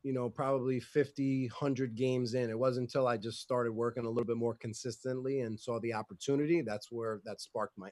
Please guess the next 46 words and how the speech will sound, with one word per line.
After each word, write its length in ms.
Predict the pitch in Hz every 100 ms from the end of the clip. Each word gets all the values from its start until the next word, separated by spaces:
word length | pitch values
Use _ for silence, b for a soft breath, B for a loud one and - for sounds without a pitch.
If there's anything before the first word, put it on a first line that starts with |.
| -
interest. 460 | 190 - 190 -
Once 200 | 117 113 117
I, 100 | 117 _ _ -
it 120 | 117
had 180 | 123 117
my 160 | 120 110
interest 460 | 131 127 127 113 - _ _ _ -
and 140 | 123
attention, 600 | 110 - 151 147 165 156 120
then 220 | 120 117
that's 260 | 117 110
when 140 | 120 113
I 80 | 107
tried 340 | - 113 101
to, 200 | 110 110 -
to 100 | -
work 240 | 104 113 107 -
hard 220 | 143 139
at 180 | 107 107
it. 140 | 110 -
And 320 | 110 110 104
I 80 | 104
was 200 | 95 - -
fortunate 360 | 123 - 123 113
enough 220 | 117 123 -
to 60 | 120
meet 280 | 123 127 -
some 200 | 117 107
great 220 | 123 120
officials 580 | 107 139 - 143 135 - _ _ _ _
along 340 | 120 123 123 120
the 60 |
way 280 | 110 131 165
that 280 | 156 127 104
gave 300 | 127 127 110
me 320 | 123 131 139 135 _ _
a 40 | 110
lot 220 | 113 120
of 140 | 107
great 220 | 117 117
information, 760 | 120 113 117 110 135 - 185 190 - 117
uh, 180 | 113 104
to 60 | 123
help 220 | 110 113 107
me 160 | 139
develop. 420 | 147 156 180 233